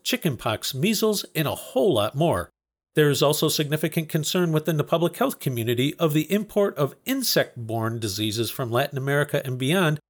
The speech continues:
including Chagas, dengue fever, and Zika. Keep in mind, this is an immigrant wave composed of individuals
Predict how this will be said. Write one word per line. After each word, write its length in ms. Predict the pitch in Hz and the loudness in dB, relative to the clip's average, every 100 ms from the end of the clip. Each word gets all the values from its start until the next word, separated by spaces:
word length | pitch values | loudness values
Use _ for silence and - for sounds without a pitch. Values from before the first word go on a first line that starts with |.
| _ _ | _ _
including 500 | 151 151 208 180 165 | -4 0 2 2 2
Chagas, 560 | 151 127 175 107 - - _ _ | 2 0 2 0 0 -6 _ _
dengue 380 | 120 160 180 180 | 0 2 4 2
fever, 400 | 185 214 190 214 - _ | 2 0 2 0 -2 _
and 180 | 139 127 | -4 -2
Zika. 480 | 104 131 190 101 80 _ _ _ _ _ _ | 0 0 0 -2 -4 _ _ _ _ _ _
Keep 160 | 135 156 | -6 0
in 80 | 160 | 2
mind, 460 | 190 175 165 135 _ _ | 4 4 2 -2 _ _
this 180 | - 120 | -2 0
is 100 | 139 | 2
an 80 | 135 | 2
immigrant 400 | 160 180 156 151 | 2 4 2 2
wave 280 | 147 143 139 | 4 4 2
composed 480 | 143 127 165 175 156 | -4 0 2 2 2
of 120 | 131 | 0
individuals 640 | 170 156 170 156 165 156 | 2 2 2 2 0 0